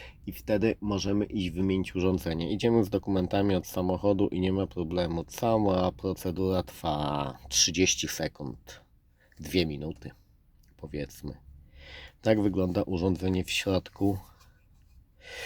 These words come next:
Tutaj oczywiście jest rzep, który przyczepiamy do szyby, że urządzenie jest w ten sposób. Klapka nie ma żadnych zatrzasków i niczego, tylko jest po prostu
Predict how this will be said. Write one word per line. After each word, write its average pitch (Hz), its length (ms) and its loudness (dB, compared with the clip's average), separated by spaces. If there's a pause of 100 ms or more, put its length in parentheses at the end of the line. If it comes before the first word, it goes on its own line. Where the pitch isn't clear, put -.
(260)
Tutaj 113 340 4
oczywiście 95 640 0
jest - 520 -2 (760)
rzep, 101 440 2 (260)
który 104 340 0
przyczepiamy 92 680 0
do 80 480 -6
szyby, - 420 2 (1000)
że - 180 0
urządzenie 101 600 -4
jest 90 380 -6
w - 80 -20
ten 90 280 -8
sposób. - 600 -12 (1300)
Klapka 120 400 6
nie 113 160 4
ma 98 160 2
żadnych 90 400 0
zatrzasków - 720 0
i 95 80 4
niczego, 95 480 2
tylko - 280 -2
jest 92 120 0
po - 140 -6
prostu - 500 -2